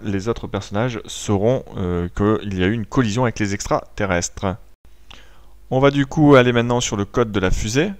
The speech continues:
euh, Rocket Ship. Et, euh, ce qu'on va faire, c'est, euh, qu'on va lui faire un petit effet quand on sera touché. Donc ce qu'on va faire, c'est qu'on va dire que quand on a, euh, reçu le message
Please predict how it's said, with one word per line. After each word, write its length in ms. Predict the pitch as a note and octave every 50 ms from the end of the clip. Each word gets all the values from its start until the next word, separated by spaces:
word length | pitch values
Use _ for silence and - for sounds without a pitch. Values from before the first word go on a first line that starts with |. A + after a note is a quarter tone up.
| - - A2
euh, 180 | F#2+ F2+ F2 F2
Rocket 360 | F2 G#2+ A2 G#2+ - G#2+ -
Ship. 340 | - - D#3+ F3+ F3+ - G#2+ F2+ F2 - - - - - - - - - - -
Et, 240 | B2 B2 B2+ - - -
euh, 480 | - G#2 G2 F#2+ F#2 F#2 F#2 F#2 F#2 F#2
ce 160 | F#2 - -
qu'on 160 | - - C3+
va 120 | B2+ A2 G#2
faire, 420 | - - C3 C3+ D#3 F3 D3+ - - - G#2+
c'est, 420 | - - - B2+ B2 A2+ F#2 - - -
euh, 320 | G2+ F#2+ F#2 F#2+ F#2+ F#2
qu'on 180 | - - G2+ G2
va 120 | F#2+ F#2+
lui 40 | F#2+
faire 140 | - A#2+ G#2+
un 80 | G2
petit 180 | G2 - C#3+ - -
effet 280 | A2 - - B2 C3+ C#3+
quand 220 | - A#2 G#2 -
on 60 | G#2
sera 180 | - - C3 C3
touché. 480 | - - - B2+ A#2 - - G2+ F2+ - - - - - - - - - -
Donc 220 | - G#2 G2 G2
ce 60 | - -
qu'on 120 | - D3
va 140 | C#3+ C3 B2
faire, 300 | - - A#2 G#2+ F#2+ - - E2+ -
c'est 200 | - - - -
qu'on 100 | A2 G2+
va 80 | G2
dire 180 | F2 F#2 F2+ -
que 60 | -
quand 260 | - - E3 E3 -
on 120 | D3 B2+ A2+
a, 180 | G2+ G2 - - - - -
euh, 260 | F#2 E2 E2 D#2+ D#2+ D#2
reçu 380 | D#2+ F#2 A2 A2 - - B2
le 80 | G#2+ F#2+
message 480 | F#2 F#2 - - A2+ G#2 G2+ F2 E2+